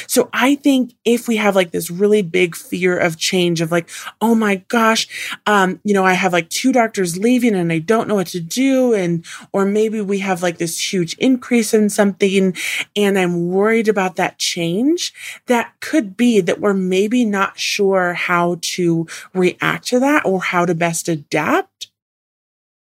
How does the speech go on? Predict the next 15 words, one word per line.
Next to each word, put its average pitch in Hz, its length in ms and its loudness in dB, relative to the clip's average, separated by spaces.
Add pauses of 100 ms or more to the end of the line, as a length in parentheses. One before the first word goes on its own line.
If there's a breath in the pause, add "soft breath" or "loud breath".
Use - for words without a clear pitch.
(380 loud breath)
So 208 560 0 (260 loud breath)
with 233 160 0
that 269 260 0
being 226 280 2
said, 220 340 2 (260 loud breath)
how 269 380 0
can 320 260 0
we 254 120 2
build 185 360 0
systems 285 840 0 (300 loud breath)
and 277 160 2
a 233 80 0
true 294 680 2 (120)
inventory 220 760 2
system 175 580 -2